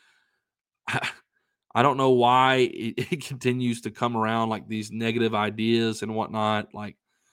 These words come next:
Brian Kelly did an incredible job last year in this recruiting class. And guys, we are at the beginning of July. You got a long time to go. Like, we need to pump the brakes on some of the negativity and, and all this. Like,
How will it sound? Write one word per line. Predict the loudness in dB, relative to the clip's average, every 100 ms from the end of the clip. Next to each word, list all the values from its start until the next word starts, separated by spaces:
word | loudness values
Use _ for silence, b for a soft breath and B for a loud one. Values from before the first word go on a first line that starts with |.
| _ _ _
Brian | 4 6 4
Kelly | 4 4
did | 4 0
an | -2
incredible | -4 -2 0 2 2
job | 2 2 2 0
last | -2 -2 -6 -6
year | -4 -2
in | -4 -4
this | -4 -4 -6 -12 _ _ _ _ _ -6
recruiting | -2 6 6 6
class. | 2 0 2 2 -2 -8 -14 _ _ _
And | -8 -6 0
guys, | 4 4 4 -2 -6
we | 0 4
are | 4 4 2 -2 -6
at | -8
the | -6
beginning | -8 -6 -2 -2 -2
of | -4
July. | -4 -4 -4 -8 -14 -18 _ _ _ _ _
You | -2
got | 4 4
a |
long | 6 6 4
time | 2 2 2 0
to |
go. | 2 2 4 2
Like, | 0 0 -2 -4 -14 _ _ _ _ _ _ -4
we | 0
need | 2 2
to | 2
pump | 2 2 2
the |
brakes | 0 4 4 2 -2
on | -4
some | -4 -2
of |
the | -2
negativity | -2 -2 -2 0 0 2 0 0 2 0
and, | -4 -10
and | -12 -4
all | 0 0
this. | 0 -2 -4
Like, | -8 -10